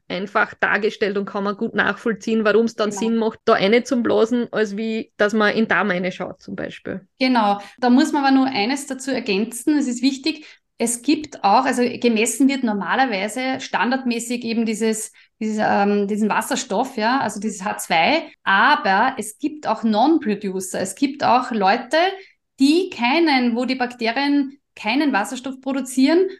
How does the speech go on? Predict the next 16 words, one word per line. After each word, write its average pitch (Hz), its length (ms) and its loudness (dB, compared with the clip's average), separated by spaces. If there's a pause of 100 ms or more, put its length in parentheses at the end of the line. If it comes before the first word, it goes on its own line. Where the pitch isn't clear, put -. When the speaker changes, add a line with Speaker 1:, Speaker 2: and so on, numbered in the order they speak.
Speaker 2:
und 247 180 4
wo 240 140 2
das 302 220 0
dann, 262 400 6
äh, 240 420 2
auch 233 260 0
natürlich 254 420 -4
dann 240 160 -2
auch 240 120 0
keinen 240 260 -4
Wert - 220 -4
ergibt 233 320 -6
im 226 160 0
Test. 196 480 -4
Deswegen 233 400 2
ist 294 300 4